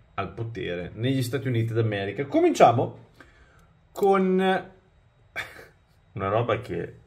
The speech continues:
veramente già lì capisci la, la, la follia totale che sta attraversando quel paese e per esteso l'Occidente intero, comunque, giusto per chiarire.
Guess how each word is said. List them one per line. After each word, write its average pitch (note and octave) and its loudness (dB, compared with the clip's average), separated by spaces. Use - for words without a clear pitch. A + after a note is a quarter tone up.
veramente F2 -4
già A2+ 0
lì A2 -2
capisci E2+ -8
la, D#2+ -8
la, D#2+ -10
la D#2 -8
follia A#2+ 0
totale G#2 0
che G2 -10
sta F2+ -8
attraversando E2+ -8
quel - -12
paese - -14
e A#2 2
per A2+ 2
esteso A2 0
l'Occidente F2 -6
intero, E2 -12
comunque, - -16
giusto E2+ -14
per - -12
chiarire. F2 -12